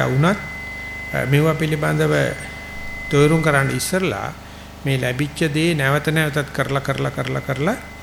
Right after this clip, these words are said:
වශී කරගත්තට පස්සේ තමයි කරන්න පුළුවන් ඉන්නේ. ඒ ස්ථිරව කියන්න බෑ. මොන තාලෙන්වත් කියන්න බෑ ධ්‍යානෙක ඉන්නේ කියලා රැවටිල්ලක් වෙන්න ඉඩ තියෙනවා.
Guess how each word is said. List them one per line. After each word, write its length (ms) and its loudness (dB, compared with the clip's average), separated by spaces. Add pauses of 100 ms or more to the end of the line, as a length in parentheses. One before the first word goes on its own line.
(300)
වශී 360 0
කරගත්තට 500 0
පස්සේ 380 0
තමයි 300 0
කරන්න 300 -4
පුළුවන් 300 -2
ඉන්නේ. 300 -2
ඒ 280 0 (220)
ස්ථිරව 440 2
කියන්න 280 -2
බෑ. 320 -10 (1300)
මොන 340 0
තාලෙන්වත් 600 0
කියන්න 280 -4
බෑ 280 -4 (500)
ධ්‍යානෙක 520 0
ඉන්නේ 380 0
කියලා 380 0 (1080)
රැවටිල්ලක් 600 2
වෙන්න 180 0
ඉඩ 140 0
තියෙනවා. 360 -8